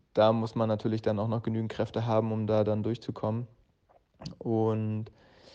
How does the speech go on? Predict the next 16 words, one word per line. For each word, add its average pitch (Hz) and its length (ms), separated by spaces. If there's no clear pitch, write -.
das - 180
lief 113 140
natürlich 117 420
mega 117 300
geil 113 400
und 113 280
jetzt - 520
hab 120 240
ich 123 80
dann 117 160
doch 113 160
auch 120 140
noch 120 100
mal 113 160
gemerkt, 113 580
dass 110 420